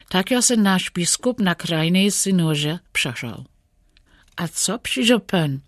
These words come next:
gaś jo wszykno wen? Wówamy za Bogom ako umyżnikom?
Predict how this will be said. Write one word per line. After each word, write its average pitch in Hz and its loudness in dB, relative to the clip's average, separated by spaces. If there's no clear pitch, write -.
gaś 170 0
jo 165 2
wszykno 160 -4
wen? 175 -2
Wówamy 196 6
za 165 0
Bogom 214 2
ako 175 -2
umyżnikom? 202 0